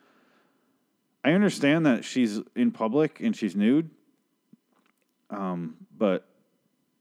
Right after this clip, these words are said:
a little restraint would be nice. You don't have to stare. I mean, just because she, you can. It's like seeing someone breastfeed. It's like, yeah, that's, she's feeding somebody, dude. It's like staring at a fat guy while they eat fri-, stuffed French fries in their mouth at McDonald's or Donald's, as it used to be known.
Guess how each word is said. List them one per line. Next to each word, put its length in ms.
a 80
little 220
restraint 440
would 80
be 60
nice. 320
You 40
don't 140
have 220
to 100
stare. 340
I 40
mean, 200
just 200
because 220
she, 280
you 180
can. 440
It's 120
like 120
seeing 320
someone 300
breastfeed. 520
It's 160
like, 240
yeah, 200
that's, 320
she's 160
feeding 260
somebody, 560
dude. 360
It's 100
like 100
staring 240
at 60
a 60
fat 280
guy 120
while 140
they 100
eat 280
fri-, 380
stuffed 300
French 240
fries 240
in 60
their 80
mouth 240
at 60
McDonald's 540
or 140
Donald's, 560
as 100
it 60
used 160
to 60
be 80
known. 260